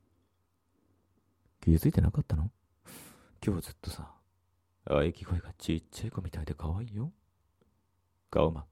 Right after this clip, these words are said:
赤。ほら、まだ僕行ってないから、もう少し頑張りましょうね。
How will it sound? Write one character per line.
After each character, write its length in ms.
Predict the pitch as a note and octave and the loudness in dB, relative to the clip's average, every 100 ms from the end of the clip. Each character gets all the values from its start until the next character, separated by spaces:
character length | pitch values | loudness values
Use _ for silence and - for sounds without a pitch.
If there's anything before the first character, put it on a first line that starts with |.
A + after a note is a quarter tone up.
| _ | _
赤。 180 | - - _ _ _ _ - - - - - - _ _ _ _ _ _ _ _ _ | -14 -14 _ _ _ _ -20 -20 -20 -20 -20 -20 _ _ _ _ _ _ _ _ _
ほ 240 | - F#2+ F#2 | -2 0 0
ら、 80 | D#2+ | 0
ま 120 | E2 | -4
だ 260 | D2+ - - _ | -6 -12 -18 _
僕 280 | E2 - - | -2 -2 -4
行 100 | - | -6
っ 60 | - | -4
て 120 | - | -6
な 100 | D#2 | -8
い 40 | D2 | -8
か 120 | - | -14
ら、 100 | - _ _ _ - | -16 _ _ _ 0
も 140 | E2 | 0
う 40 | |
少 140 | D2+ - | 0 -6
し 120 | - | -6
頑 160 | F#2 F#2 | -4 0
張 120 | F#2 | 0
り 80 | F#2 | 0
ま 80 | |
し 120 | F2+ F#2 | -4 -4
ょ 140 | E2 F#2+ | -4 -4
う 20 | |
ね。 140 | C3+ | -8